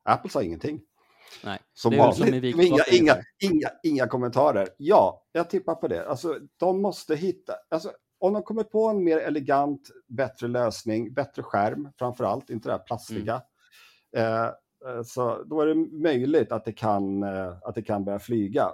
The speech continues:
Speaker 1: Men i dagsläget så tycker jag att, eh, jag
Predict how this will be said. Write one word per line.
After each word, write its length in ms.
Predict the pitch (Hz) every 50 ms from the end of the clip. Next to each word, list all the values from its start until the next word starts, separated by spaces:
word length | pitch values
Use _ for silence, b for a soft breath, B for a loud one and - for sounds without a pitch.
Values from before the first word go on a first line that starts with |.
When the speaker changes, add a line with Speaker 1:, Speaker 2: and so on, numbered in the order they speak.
| - -
Speaker 1:
Men 240 | 117 117 117 110 - -
i 80 | 123
dagsläget 720 | 107 123 131 - - - - 135 135 143 143 123 104 92 - _ - _ _
så 260 | - - - 113 101
tycker 280 | - - 101 - - 98
jag 260 | 92 90 92 95 90
att, 220 | 87 - _ -
eh, 280 | 95 87 87 92 90 87 90 - _ _ _ _ _ _ _ _ _ _ _ _ _ _ _ _ _
jag 380 | - 135 131 123 135 127 123